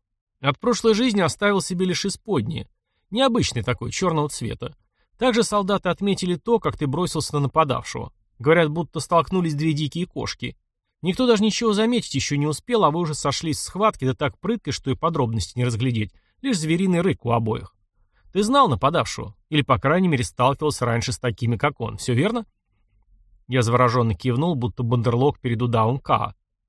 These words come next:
Строц удовлетворённо продолжил. "Весной ты принял православие. Значит, там, откуда ты родом, другое вероисповедание. Но ты не желаешь говорить об этом. Потому ты дал нападавшему бежать от лагеря как можно дальше, хотя был способен одолеть его прямо здесь.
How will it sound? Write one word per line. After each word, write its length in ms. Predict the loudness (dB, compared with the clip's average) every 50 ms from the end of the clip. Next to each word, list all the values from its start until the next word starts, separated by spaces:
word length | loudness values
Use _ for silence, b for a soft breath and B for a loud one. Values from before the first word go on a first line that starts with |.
| _ _ _ _
Строц 380 | -14 -8 -4 -4 -4 -4 -4
удовлетворённо 640 | -2 0 0 0 0 0 0 0 0 0 -2 -2 0
продолжил. 580 | 2 2 2 2 0 -4 -6 -8 -10 -14 -16 _ _ _ _ _ _ _ _ _ _ _ _ _ _ _
"Весной 360 | -2 -2 -2 -2 -2 -4 -2
ты 120 | -2 -4 -4
принял 300 | -2 0 0 2 0 0
православие. 800 | 0 0 2 2 0 0 -2 -4 -4 -4 -4 -6 -6 -8 -10 -16 _ _ _ _
Значит, 320 | -4 -2 -2 -2 -4 -2 0
там, 200 | 2 4 4 4
откуда 340 | 2 0 -2 -4 -4 -4
ты 120 | 0 0 2
родом, 420 | 2 4 2 2 2 0 -2 0
другое 360 | 0 0 0 2 2 2 2
вероисповедание. 880 | 2 0 -2 -2 -4 -6 -6 -4 -2 -2 -2 -2 -4 -4 -6 -8 -12 -14 _ _ _ _ _ _ _ _ -8
Но 80 | -6 -2
ты 100 | 0 2
не 100 | 2 2
желаешь 380 | 4 4 4 4 4 2 2
говорить 360 | 0 0 0 2 0 0 -2 -4
об 140 | -4 -4
этом. 340 | -4 -6 -8 -8 -12 -12 -14 -16 _ _ _ -10
Потому 340 | -2 0 2 2 2 2
ты 120 | 0 0 2
дал 180 | 4 4 4 4
нападавшему 600 | 4 2 2 2 4 4 2 2 0 0 0 2
бежать 360 | 2 2 2 2 2 0 0
от 140 | -4 -6 -4
лагеря 360 | -2 -2 0 2 2 0 0
как 160 | 0 -2 -2 0
можно 320 | 0 0 0 0 -2 -2
дальше, 320 | 0 0 0 0 -2 -4
хотя 220 | -4 -4 -2 -2 0
был 120 | 0 -2
способен 540 | -2 -2 -2 -2 -2 -2 -2 -4 -2 0 0
одолеть 400 | 2 2 2 2 2 0 0 0
его 100 | -2 -2
прямо 320 | 0 0 0 0 2 0
здесь. 380 | 0 -2 -2 -6 -6 -8 -10